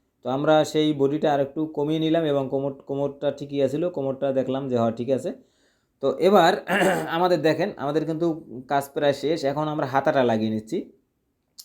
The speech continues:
হাতাটা লাগালেই কিন্তু বন্ধুরা আমাদের ব্লাউজটা সেলাই কমপ্লিট। তো আমরা হাতা লাগাতে লাগাতে আপনাদেরকে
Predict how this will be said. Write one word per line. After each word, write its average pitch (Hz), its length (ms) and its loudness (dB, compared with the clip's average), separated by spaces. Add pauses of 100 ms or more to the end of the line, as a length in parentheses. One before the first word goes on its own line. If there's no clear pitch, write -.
হাতাটা 139 380 0
লাগালেই 135 360 2
কিন্তু 156 220 -6
বন্ধুরা 135 360 -2
আমাদের 135 280 -2 (400)
ব্লাউজটা 127 380 0
সেলাই 135 280 0
কমপ্লিট। 110 440 -2 (440)
তো - 60 -6
আমরা 139 200 0
হাতা 131 280 0
লাগাতে 143 360 2
লাগাতে 147 340 0
আপনাদেরকে 135 500 -2